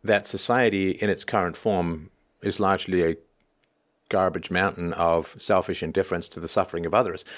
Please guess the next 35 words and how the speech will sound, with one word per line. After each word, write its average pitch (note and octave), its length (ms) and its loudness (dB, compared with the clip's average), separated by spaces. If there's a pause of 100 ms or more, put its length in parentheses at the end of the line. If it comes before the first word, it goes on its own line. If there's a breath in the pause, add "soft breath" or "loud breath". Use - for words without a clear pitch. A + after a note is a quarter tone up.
(280 loud breath)
then C3+ 200 4
when C3+ 200 4
you A#2+ 160 4
hear G3+ 360 4
people E3 280 -2
say, B2+ 340 6
"Oh, E3 320 4
but, C#3+ 220 -2
you D#3 80 0
know, D3 100 2
we C#3 80 2
gotta D#3+ 160 0
have D#3 120 2
the D#3 60 0
welfare F3 280 2
state C3+ 180 0
'cause C3+ 140 2
we D3 80 2
care G#3+ 260 2
about D#3+ 220 0
people, D3 240 -2
we C3+ 60 -8
gotta D#3+ 100 0
have D#3 80 0
socialized D3 360 0
medicine D#3 280 0
'cause C#3+ 100 -4
we D#3 80 -6
care F3+ 240 0
about - 220 0
people, C3+ 280 -2 (240 loud breath)
<laughs> G3 500 4
right? - 340 0
Gotta D#3+ 180 2
have D3+ 240 0